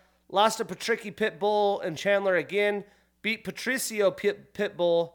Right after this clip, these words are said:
In U F C, beat Jorge Masvidal. Lost to R D A, Rafael Dos Anjos, and Donald Cerrone.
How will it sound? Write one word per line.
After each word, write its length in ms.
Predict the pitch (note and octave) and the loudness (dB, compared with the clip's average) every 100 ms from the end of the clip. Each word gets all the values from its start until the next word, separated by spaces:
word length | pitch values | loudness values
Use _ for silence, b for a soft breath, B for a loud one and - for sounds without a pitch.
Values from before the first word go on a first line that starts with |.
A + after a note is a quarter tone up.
| b b b b b _ _ | b b b b b _ _
In 200 | - A#3 A#3 | 2 4 4
U 180 | A#3 | 4
F 100 | A3+ | 4
C, 280 | F#3 A3+ A3+ | 2 -4 -6
beat 240 | F3+ A3+ A3+ | -4 -4 0
Jorge 380 | G#3+ A3 G#3+ | 2 4 2
Masvidal. 840 | G3+ G3+ G#3 E3+ G3+ G3 G3 G3 F#3 | 4 4 2 2 2 4 4 2 0
Lost 360 | F#3 G3+ G#3+ - | 0 2 2 0
to 80 | |
R 200 | F#3+ G3 | 2 2
D 220 | G3+ G3+ G3 | 2 2 2
A, 380 | G3+ G3 F#3+ - _ | 4 2 0 -6 _
Rafael 500 | - F3 G3 F3+ F#3 | -4 -2 2 2 2
Dos 260 | F3+ E3+ - | 2 -2 0
Anjos, 600 | G3 G#3 G#3 G#3 G3 - _ _ _ _ _ | 0 0 2 2 0 -8 _ _ _ _ _
and 160 | F#3 E3 | -12 -6
Donald 300 | F#3 G3 F#3 | -2 -2 -4
Cerrone. 600 | - E3+ E3 F#3+ A#3+ C4+ | -8 -6 -2 -2 -4 -10